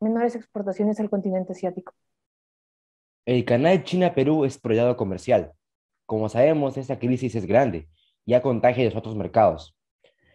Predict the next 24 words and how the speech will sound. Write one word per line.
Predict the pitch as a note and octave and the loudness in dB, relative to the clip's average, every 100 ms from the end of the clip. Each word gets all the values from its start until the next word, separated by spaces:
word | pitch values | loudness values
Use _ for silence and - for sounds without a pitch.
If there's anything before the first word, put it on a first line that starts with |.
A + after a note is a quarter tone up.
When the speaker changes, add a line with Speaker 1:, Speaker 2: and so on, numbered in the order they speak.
| _ - | _ 2
Speaker 2:
Varios | B2+ B2 | 4 4
canales | A#2 A#2+ C3 | 2 2 2
financieros | C3 A#2 G#2+ C#3+ C3 B2+ | 0 -2 -2 0 0 2
ya | A2+ A2+ | 0 -2
se | A2+ | -2
ven | A2+ | -4
afectados, | A2 G2+ A#2 G#2+ D#2+ - _ _ _ _ | -6 0 4 4 4 -6 _ _ _ _
y | - A2+ | -4 -2
los | G#2 - | -2 -2
capitales | A2 A2 G2+ C3 C3 A2 - | -4 -2 6 6 6 2 -2
y | |
los | G#2+ G2+ | -2 -2
flujos | D3+ D3+ | -4 -2
de | C#3 | -2
inversión | A#2+ A2+ B2+ | -2 -4 -6
extranjera | B2+ A#2 A2 B2 A#2+ B2 | -6 -4 -2 0 2 0
que | - | -2
llegan | G2 A2 | 0 0
al | A2+ | 0
Perú | A#2 A2+ | 0 -2
también | A2+ G#2 C#3+ D#3+ | -2 -2 -2 -2
podrían | G#2 G2+ F#2+ F2 E2+ | 0 0 0 -4 -10
ser | - G2+ | -6 0
reducidos. | F#2+ F2 B2+ G2 D#2+ - | 0 0 -2 -2 -4 -18